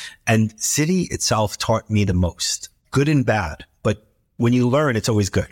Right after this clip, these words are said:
right? Learning is like we, but, like, when I entered Citi, I was leading a team. And what I started to realize was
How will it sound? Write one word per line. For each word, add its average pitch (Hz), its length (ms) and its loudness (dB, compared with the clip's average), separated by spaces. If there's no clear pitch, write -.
right? 104 260 0
Learning 117 340 2
is 101 160 0
like 98 320 0
we, 107 320 0
but, 135 100 2
like, 131 220 -2
when 123 120 2
I 123 60 0
entered 196 360 0
Citi, 113 440 -2
I 123 80 2
was 123 300 0
leading 156 320 2
a 127 40 0
team. 95 460 2
And 113 140 4
what 113 100 2
I 110 40 2
started 160 360 -2
to 165 100 2
realize 101 480 2
was 98 460 0